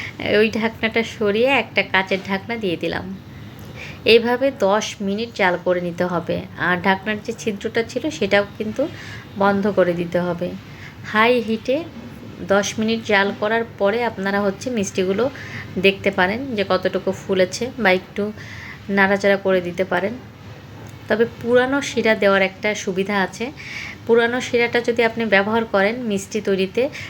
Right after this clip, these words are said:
সেক্ষেত্রে অনেক বেশি ঝাঁক সৃষ্টি হয়, যে কারণে আপনার মিষ্টিগুলো কিন্তু নাড়াচাড়া করার কোনো প্রয়োজন হয় না। এই যে দেখতেই পাচ্ছেন কিছুক্ষণ পর পর ঝাঁক উঠে একদম হাঁড়িটা ভরে যাচ্ছে।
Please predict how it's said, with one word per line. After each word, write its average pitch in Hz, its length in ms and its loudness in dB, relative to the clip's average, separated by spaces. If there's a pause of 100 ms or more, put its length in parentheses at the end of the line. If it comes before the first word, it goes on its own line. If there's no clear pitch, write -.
(100)
সেক্ষেত্রে - 500 -2 (120)
অনেক 214 380 0 (120)
বেশি 214 320 2
ঝাঁক 196 320 2 (100)
সৃষ্টি - 520 -4
হয়, 214 240 -2 (400)
যে 208 220 4
কারণে 214 240 4
আপনার 208 340 0
মিষ্টিগুলো 196 520 -2
কিন্তু 214 260 -6
নাড়াচাড়া 190 440 2
করার 185 260 2
কোনো 185 180 -2 (100)
প্রয়োজন 180 380 4
হয় 180 220 -2
না। 175 160 -6 (840)
এই 208 100 2
যে 220 80 4
দেখতেই 214 340 4
পাচ্ছেন 220 400 2
কিছুক্ষণ 220 500 -4
পর 208 180 2
পর 233 220 -2 (140)
ঝাঁক 202 320 2 (160)
উঠে 190 380 -2 (480)
একদম 214 460 2 (300)
হাঁড়িটা 196 360 4
ভরে 180 280 2
যাচ্ছে। 170 440 -2